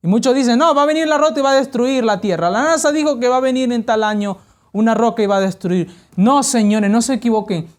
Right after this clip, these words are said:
que Cristo es la roca que va a venir a destruir los imperios de este mundo,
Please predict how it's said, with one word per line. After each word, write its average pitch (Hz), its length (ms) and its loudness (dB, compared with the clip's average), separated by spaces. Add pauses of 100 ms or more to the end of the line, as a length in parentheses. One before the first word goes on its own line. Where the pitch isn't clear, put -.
(100)
que 190 160 -2
Cristo 226 720 0 (120)
es 196 160 -2
la 214 160 2
roca 190 520 0
que 175 100 -2
va 190 120 0
a - 20 0
venir 196 260 0
a 208 60 -2
destruir 190 340 -6
los 202 200 -6
imperios 190 560 -4
de 196 60 -4
este 196 200 -8
mundo, 131 520 -6